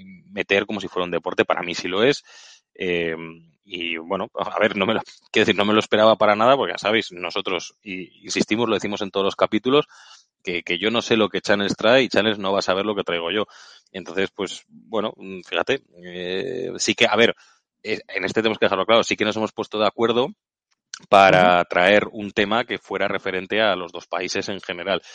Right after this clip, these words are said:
Speaker 2: Claro.
Speaker 1: Entonces, pues bueno, a ver, dentro de eso, fíjate, la de noruegos, la de islandeses que ha habido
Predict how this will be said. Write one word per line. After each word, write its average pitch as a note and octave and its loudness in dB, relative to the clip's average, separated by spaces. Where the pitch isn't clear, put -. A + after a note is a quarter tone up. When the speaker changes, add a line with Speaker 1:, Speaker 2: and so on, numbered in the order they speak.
Speaker 2:
Claro. A#2 -8
Speaker 1:
Entonces, F#2+ -6
pues G2+ -2
bueno, G2 0
a E2+ -4
ver, G2 0
dentro F#2+ -2
de F#2+ -2
eso, G2+ -8
fíjate, G2 -2
la A2+ 0
de G2 -4
noruegos, G2 -6
la A2+ 2
de F#2+ 0
islandeses F2 -2
que - -6
ha - -2
habido F#2 -4